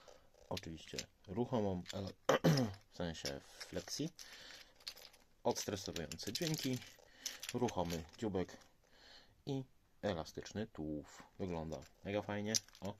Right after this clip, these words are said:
proszę bardzo. Taka dość utuczona, bym powiedział, to nasza kapibara. O, tak to wygląda. Możecie ją już kupić na naszym sklepie. Gdyby ktoś jeszcze nie wiedział, co to jest kapibara. Grusen świniak.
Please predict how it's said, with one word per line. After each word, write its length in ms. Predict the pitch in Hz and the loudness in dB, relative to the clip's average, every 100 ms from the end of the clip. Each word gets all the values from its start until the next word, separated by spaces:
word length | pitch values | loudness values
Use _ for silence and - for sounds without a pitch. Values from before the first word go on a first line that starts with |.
| - | -10
proszę 220 | 76 78 | -10 -6
bardzo. 400 | 87 98 101 104 - - - - | -2 -2 0 -2 -6 -20 -20 -14
Taka 280 | - 90 82 | -10 -8 -6
dość 400 | 87 87 - - - - - - - - | -4 -4 -4 -10 -12 -12 -12 -14 -18 -6
utuczona, 500 | 135 92 - 85 76 | -4 -2 -2 -2 -2
bym 160 | 82 | -2
powiedział, 380 | 78 80 76 85 | -2 -4 -2 -2
to 100 | 92 | -2
nasza 220 | 78 - - | -4 -6 -12
kapibara. 560 | - 92 85 85 - - - - | -10 -6 -2 2 2 2 -4 -6
O, 500 | - 85 92 127 208 233 - - | -10 -8 -4 0 2 0 -6 -20
tak 140 | - | -16
to 100 | - | -8
wygląda. 400 | 95 90 87 104 | -6 -6 -2 0
Możecie 300 | 151 90 90 | 0 0 -4
ją 80 | 90 | -4
już 140 | 87 - | -6 -8
kupić 300 | 98 95 - | -10 -8 -10
na 100 | 85 | -8
naszym 260 | 80 - | -8 -8
sklepie. 380 | - - 87 135 - - - - - - | -10 -12 -2 -2 -2 -12 -18 -18 -18 -6
Gdyby 260 | 101 98 | -2 -2
ktoś 220 | - 101 | 0 0
jeszcze 260 | 98 95 - | 0 -2 0
nie 180 | 98 101 | 2 2
wiedział, 280 | 92 85 82 - | 0 -2 -8 0
co 120 | 131 | 2
to 120 | 117 | 2
jest 180 | 101 90 | -2 -2
kapibara. 580 | - 90 92 85 90 120 - - | -4 -2 -2 -2 -2 4 8 10
Grusen 720 | 95 113 147 120 101 95 87 | 8 6 6 4 4 2 2
świniak. 720 | 80 - 82 76 76 85 - | -2 -6 -6 -4 -2 -2 -2